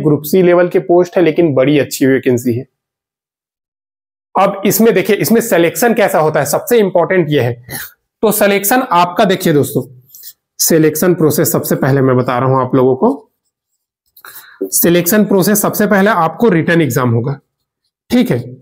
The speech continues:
रिटन एग्जाम होगा, फिर आपका फिजिकल टेस्ट होगा। अब फिजिकल किनका होगा, जो हवलदार के लिए रहेगा, सिर्फ और सिर्फ उन्हीं का होगा, ठीक है।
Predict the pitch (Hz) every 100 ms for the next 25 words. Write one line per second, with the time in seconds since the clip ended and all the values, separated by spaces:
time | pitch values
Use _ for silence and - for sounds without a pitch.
0 | - _ - - - _ _ _ _ _
1 | - 151 156 180 196 165 190 190 190 208
2 | 233 - 226 214 180 180 233 214 180 151
3 | 170 196 175 156 - 135 123 123 - _
4 | _ _ - _ 196 - 185 165 196 226
5 | 226 208 208 208 214 233 180 156 175 196
6 | 196 190 180 196 190 185 214 214 - 220
7 | 214 185 - 302 170 156 170 127 120 123
8 | 123 240 143